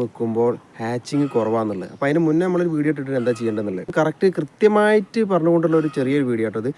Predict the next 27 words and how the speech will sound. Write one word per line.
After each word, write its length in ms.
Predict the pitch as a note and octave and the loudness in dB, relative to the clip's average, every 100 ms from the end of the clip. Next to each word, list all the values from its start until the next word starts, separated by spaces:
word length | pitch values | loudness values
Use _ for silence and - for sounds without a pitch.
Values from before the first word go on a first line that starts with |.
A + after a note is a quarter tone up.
| - - - - | -10 -20 -20 -6
അപ്പോൾ 120 | - D3+ | -2 0
ഇതെല്ലാവരും 460 | D3 F3+ F#3 G3 G3 | 0 0 0 0 -2
സ്കിപ്പ് 200 | - C#3+ F3+ | -4 -2 2
ചെയ്യാതെ 220 | D#3+ D3+ | 2 2
കാണണം. 200 | C3 C#3+ C3+ | -2 -2 -2
എല്ലാവർക്കും 460 | C#3 D#3 E3 D#3 E3+ - _ _ - _ - - - | -2 2 0 0 -6 -8 _ _ -20 _ -20 -18 -2
വേണ്ടപ്പെട്ട 380 | C3 C#3+ D#3 E3+ D3+ | 2 2 0 -2 0
ഒരു 60 | C3 | 2
കാര്യം, 180 | B2 B2 | 2 2
എല്ലാവർക്കും 320 | B2+ C3 C#3+ A#2+ | 0 0 0 2
ആവശ്യമുള്ള 280 | B2+ C3 C3 | 0 0 -2
ഒരു 60 | A2 | -2
കാര്യമാണ്. 260 | G#2 G#2 F#2+ - - - - | -6 -8 -16 -20 -20 -20 -4
അപ്പോൾ 120 | D#3+ | 2
നമുക്ക് 160 | D#3+ E3 | 4 4
നേരെ 120 | C#3 G2+ - | 2 0 0
വീഡിയോയിലേക്ക് 380 | C3+ D3+ D#3+ C4+ - _ - _ - - | 4 4 2 -2 -4 _ -20 _ -8 -4
പോവാം. 180 | G2+ - - - - - _ - - - - - - | -4 -8 -20 -20 -20 -20 _ -20 -20 -20 -20 -6 2
അതായത് 320 | F#3+ G3 F3 B3 - - - - | 4 4 4 0 -2 -20 -10 -2
നമ്മൾ 180 | E3+ G3+ | 2 2
നമ്മളുടെ 260 | G3 F#3+ G3+ - | 2 0 -2 2
കോഴീനെ 400 | D3 D3+ E3 F3 C3 | 4 6 6 4 2
അട 120 | B2 D3+ | 2 2
വെക്കുമ്പോൾ, 380 | C3+ A#2 G#2 - - - - - C3 | 0 -4 -6 -8 -16 -20 -20 -10 -2
അതായത് 240 | C3+ C#3+ D#3+ | -2 -2 -2
കോഴിയെ 400 | C#3+ C#3 D3 E3 | 0 0 2 0
അട 100 | C#3 | 0